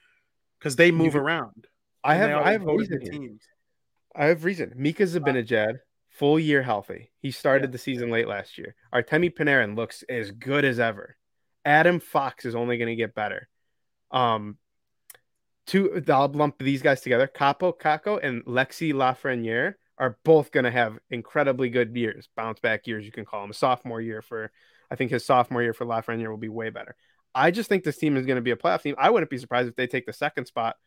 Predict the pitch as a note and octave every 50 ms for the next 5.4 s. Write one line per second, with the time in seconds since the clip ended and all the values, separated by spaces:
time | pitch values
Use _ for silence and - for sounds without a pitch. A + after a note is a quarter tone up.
0 | _ _ _ _ - C3 B2+ A#2+ A2+ A#2 A2+ A2+ A2 A2 A2 A2+ - _ _ _
1 | _ _ _ _ _ _ _ _ _ _ _ _ _ D3 B2+ B2+ A#2 A2+ A2 G#2+
2 | G#2+ G#2 G#2 G#2 G#2 G#2+ G#2+ B2 - _ _ _ _ _ _ _ _ _ _ _
3 | _ - B2+ - - B2 C3+ - - - F#2+ - - - B2 A#2 A#2+ - C#3 B2+
4 | B2+ A2 G#2 G#2+ G#2 G#2 G#2 G#2 G#2 G#2+ G#2+ A2 A2+ A2+ G2+ F#2+ F#2+ - - -
5 | - _ - - - - _